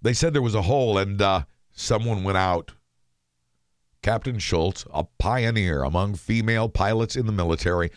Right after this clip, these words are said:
made her tricky descent in Philadelphia National Airport safely and as smoothly as possible. She had lost a passenger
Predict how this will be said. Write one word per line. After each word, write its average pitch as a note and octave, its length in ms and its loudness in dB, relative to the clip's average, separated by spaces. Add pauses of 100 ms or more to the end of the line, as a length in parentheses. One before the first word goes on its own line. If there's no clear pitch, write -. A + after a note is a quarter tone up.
(200)
made A2 220 0
her A2 160 2
tricky C#3 420 -2
descent G#2+ 480 0
in F2+ 160 -4
Philadelphia A#2+ 640 2
National G#2 460 0
Airport G#2+ 480 2
safely A2+ 560 2 (220)
and B2 180 2
as G2+ 120 2
smoothly C3 520 2
as C3 100 0
possible. D2+ 560 -2 (640)
She - 160 2
had A2 140 2
lost C#3 320 0
a C3 60 2
passenger F2+ 640 2